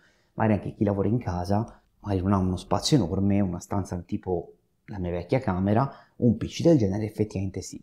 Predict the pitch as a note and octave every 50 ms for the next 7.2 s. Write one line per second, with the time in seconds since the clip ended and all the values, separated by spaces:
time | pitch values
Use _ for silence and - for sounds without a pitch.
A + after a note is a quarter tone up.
0 | _ _ - G2 F2+ - - G2 G2 G2 G#2+ A#2 A#2+ G2+ G2 - - G2+ F#2+ G2
1 | F#2+ F2+ F#2 F2+ - - _ - - C3+ B2+ A2+ A#2 A2 A2 G#2 - F2 F2 F2
2 | - - F#2 - - _ _ _ _ _ - - B2 G2+ F#2+ F#2+ F#2 F2 - D3
3 | D3+ D3+ D#3+ - - - - - - - - - A#2 - - - _ _ _ _
4 | - - - D#3 E3+ E3 - G#2 F#2+ F#2 G2+ - B2+ A#2+ A#2+ - F#2+ F2+ - -
5 | - - G#2 G#2+ G#2 F#2 G#2+ A2+ - D#3+ D3+ A#2 - - - - - _ - -
6 | G2+ - - - A#2 - A#2 G#2+ B2 D#3 E3+ B2+ G#2+ G2+ - - - - - -
7 | G#2 - - -